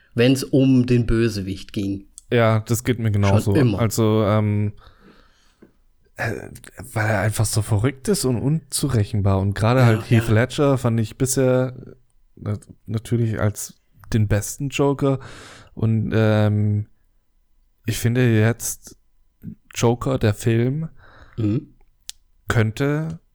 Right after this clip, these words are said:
Speaker 2: wirklich die Vorgeschichte sein, f-, äh,
Speaker 1: Zum
Speaker 2: von,
Speaker 1: Heath Ledger Joker.
Speaker 2: von Heath Ledger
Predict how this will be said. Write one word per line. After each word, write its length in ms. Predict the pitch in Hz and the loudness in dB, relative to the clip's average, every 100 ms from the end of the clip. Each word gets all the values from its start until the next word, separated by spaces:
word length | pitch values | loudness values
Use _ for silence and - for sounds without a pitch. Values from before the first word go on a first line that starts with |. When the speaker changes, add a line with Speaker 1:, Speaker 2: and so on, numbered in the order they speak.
| _ _ - | _ _ -10
Speaker 2:
wirklich 420 | 131 113 131 123 - | -4 -2 -2 -2 -2
die 200 | 110 107 | -2 -2
Vorgeschichte 960 | - 117 127 - 143 - 143 139 - - | -2 -2 -4 -8 -10 -6 -4 -4 -8 -16
sein, 680 | 147 - 123 127 135 139 156 | -10 -4 -4 -4 -6 -8 -10
f-, 220 | 147 - - | -12 -18 -10
äh, 560 | 131 123 123 120 123 | -4 -2 -2 -4 -4
Speaker 1:
Zum 220 | 123 117 113 | -2 -2 0
Speaker 2:
von, 80 | 123 | 2
Speaker 1:
Heath 300 | 156 131 113 | 0 0 0
Ledger 500 | 107 113 117 113 113 | 0 0 -2 0 -2
Joker. 240 | - 95 | 0 0
Speaker 2:
von 140 | 127 | 2
Heath 340 | 123 135 143 - | 2 2 0 0
Ledger 840 | 110 117 - 123 120 117 117 110 | 0 0 -2 -2 0 2 0 -2